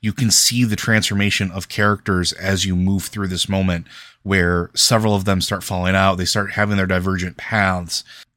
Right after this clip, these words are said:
And you can see the resolution in, in Arthas as he moves forward, knowing that he, you're feeling that he has to do this thing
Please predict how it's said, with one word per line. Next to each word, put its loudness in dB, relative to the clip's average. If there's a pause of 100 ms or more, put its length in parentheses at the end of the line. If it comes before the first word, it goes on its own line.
(100)
And 2
you 0
can -2
see 0
the 0
resolution 2
in, 0
in -2
Arthas -2
as -4
he -2
moves -2
forward, 0 (380)
knowing 4
that 0
he, -12
you're -6
feeling 2
that -2
he -4
has -2
to -8
do 2
this 0
thing 2